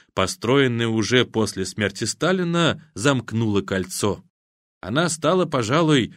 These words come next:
самой пышной и яркой на кольцевой ветке. У станции параболический свод, поддерживаемый расширяющимися кверху пилонами.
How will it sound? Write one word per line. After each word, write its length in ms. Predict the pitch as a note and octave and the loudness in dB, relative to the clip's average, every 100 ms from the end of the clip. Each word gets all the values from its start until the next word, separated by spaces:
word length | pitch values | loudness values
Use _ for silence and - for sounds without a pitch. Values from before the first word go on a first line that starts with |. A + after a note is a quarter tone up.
| _ | _
самой 520 | - A#2+ B2+ A#2+ A2+ | -4 4 4 6 2
пышной 680 | - - D3+ F3 - C3+ C3+ | 0 0 2 2 0 0 0
и 180 | A#2 A#2+ | -2 -2
яркой 720 | G#2+ E2+ A2 A2+ - G#2+ F2+ - | -2 0 0 0 0 0 0 -6
на 140 | - G#2+ | -8 -4
кольцевой 560 | G2 F#2+ - F#2 F2 | -4 -4 -4 -2 -4
ветке. 520 | D#2+ E2+ D#2 - G3 - _ _ _ _ _ _ - | -4 -6 -10 -16 -20 -20 _ _ _ _ _ _ -8
У 80 | |
станции 880 | F#2 - C3 C3 G#2+ - B2 G#2 - _ | -8 -2 0 0 -2 0 2 2 -4 _
параболический 840 | A2 G#2+ G2 A2 A2+ - G#2 - A2 | -2 0 0 -2 -2 -6 -8 -6 -6
свод, 560 | - C3 C3+ E2 - _ - | -4 2 2 2 -8 _ -12
поддерживаемый 960 | E2+ D#2+ F#2+ G2+ F2 F#2+ G2 F#2+ G2+ G2 | -10 -6 -2 -2 -2 0 0 2 2 2
расширяющимися 1120 | G2 - G2 G2 G#2 G2 F#2+ - G2 F#2+ G2 | 2 0 -2 0 2 0 -2 -4 -4 -4 -6
кверху 480 | - C3 B2 G#2 G#2+ | -4 0 0 0 -6
пилонами. 680 | G#2+ C3+ C#3 G2 E2 D#2 | -2 0 2 0 -4 -10